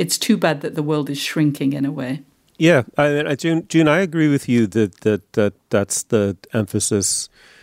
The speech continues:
Speaker 2: That sounds right to me. Also, in part because, with all due respect to the process of decolonialization, which allowed for national self-determination on the part of peoples who'd been under a boot, you know, for, uh, uh,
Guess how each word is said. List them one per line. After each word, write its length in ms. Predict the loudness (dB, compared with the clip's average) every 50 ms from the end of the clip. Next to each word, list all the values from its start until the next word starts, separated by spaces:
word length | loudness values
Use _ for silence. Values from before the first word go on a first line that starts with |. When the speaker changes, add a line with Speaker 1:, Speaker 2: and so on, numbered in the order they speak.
| -20 -20 _
Speaker 2:
That 140 | -6 -4 0
sounds 260 | 0 0 0 0 -2
right 240 | 0 0 0 0 0 -2
to 100 | -4 -2
me. 340 | 0 0 0 0 -2 -4 -6 _ _ _ _ _ _ _ _ _ _ _ _ _ _ 0
Also, 380 | 0 0 2 0 0 2 2
in 120 | 2 0 0
part 280 | 0 0 0 0 -2
because, 540 | -4 -8 -6 -2 -2 -2 -2 -2 -4 -6 -8 -12 _ _ _ _ _ _ _ _ _ _ _ _ _ _ _
with 140 | -4 0 2
all 100 | 2 2
due 180 | 2 0 0
respect 360 | -2 -2 -2 -2 0 -2 -2 -2
to 60 | -6
the 100 | -8 -4
process 380 | -4 -2 -2 -2 -4 -6 -6
of 120 | -8 -8 -6
decolonialization, 1500 | -6 -8 -8 -6 -6 -4 -2 -2 -2 -2 -4 -6 -8 -12 _ _ _ _ -8 -8 -4 0 2 2 2 0 0 -2 -2
which 300 | -2 -2 -4 -6 -10 -18 _ _
allowed 460 | -6 -2 -2 0 0 0 0 -2 -4
for 320 | -6 -6 -2 0 2 2 2
national 440 | 0 0 -2 -2 -4 -4 -6 -6
self-determination 920 | -2 -2 -2 -2 -2 -2 -6 -4 -2 -2 0 0 0 0 0 -2 -2 -4 -4
on 120 | -4 -6
the 40 | -6
part 220 | -4 -2 -2 -2
of 80 | -2 -4
peoples 460 | -2 -4 -2 -2 -4 -6 -6 -6 -4
who'd 200 | -4 -6 -6 -4
been 180 | -4 -4 -4 -2
under 340 | -4 -4 -2 -2 -2 -2 -2
a 40 |
boot, 420 | -4 -2 0 0 0 0 0 -4 -12 -20 -20 -20 -20 -20 -18 -18 -18 -20 -20 -20 _ _
you 120 | -2 -2
know, 220 | -2 -2 -4 -6 -6 _ _ _ -20 -20 -20 -6
for, 240 | -2 -2 -2 -2 -4 -8 -12 -10 -4
uh, 280 | -2 0 0 0 -2 -2 -2 -2
uh, 80 | -4